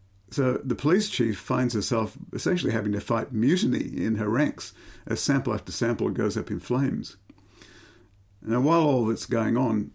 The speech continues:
Charlie Hoskins sets out to try to find out what did happen to the couple's daughter. But of course, the trail is now two years old. To his astonishment, he finds that Lynette Lamb,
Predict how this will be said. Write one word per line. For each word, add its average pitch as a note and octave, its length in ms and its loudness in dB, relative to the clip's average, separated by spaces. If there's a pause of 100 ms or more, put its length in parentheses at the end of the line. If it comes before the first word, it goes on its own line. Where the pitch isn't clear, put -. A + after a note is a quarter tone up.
Charlie A2+ 320 0
Hoskins A2+ 480 0
sets - 240 -2
out A2+ 180 -2
to G2+ 80 -8
try G#2+ 240 -2
to G#2 80 -2
find G#2+ 260 -2
out - 160 -2
what G#2+ 360 -4
did G3 160 4
happen C3 260 0
to G#2 140 -2
the G#2 100 0
couple's - 340 -6
daughter. G2+ 360 -4 (600)
But A#2+ 120 0
of C3 40 -2
course, D3 240 2
the - 120 -4
trail A2 320 0
is F2+ 100 -4
now G2+ 180 0
two G2+ 220 -2
years G2+ 420 0
old. A2+ 360 -2 (1080)
To E3 120 0
his C#3+ 120 2
astonishment, B2+ 540 0
he A2+ 80 0
finds A#2 300 0
that A2 160 -4
Lynette A2+ 360 0
Lamb, A#2 520 0